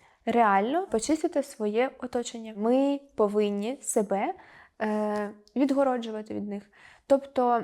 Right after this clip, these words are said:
це дуже важко, це правда важко. Я знаю, коли іноді токсичні люди — це навіть ті, з ким ви спілкуєтесь з дитинства. І в мене була така ситуація, і мені було дуже важко,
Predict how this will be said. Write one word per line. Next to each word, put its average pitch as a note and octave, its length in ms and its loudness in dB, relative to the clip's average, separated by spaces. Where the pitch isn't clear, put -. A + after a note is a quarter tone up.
це C#4+ 120 0
дуже D4+ 220 4
важко, G#3 500 2
це A#3+ 120 -2
правда A3+ 400 0
важко. G3+ 380 -8
Я G#3+ 240 0
знаю, B3 420 -2
коли A#3 420 -4
іноді A3 720 4
токсичні G#3 960 -4
люди — C4 420 0
це - 160 -6
навіть G#3 440 -4
ті, D#4 320 0
з D#4+ 100 -18
ким G#3+ 200 -2
ви A#3 200 0
спілкуєтесь A3+ 760 -4
з - 20 -20
дитинства. G#3 760 -2
І A3+ 80 6
в A3 80 0
мене F4 200 4
була C4+ 240 2
така A#3 260 -4
ситуація, G3+ 800 -2
і A3 180 -4
мені A#3+ 200 0
було A#3 220 2
дуже C4+ 280 -2
важко, A#3 580 0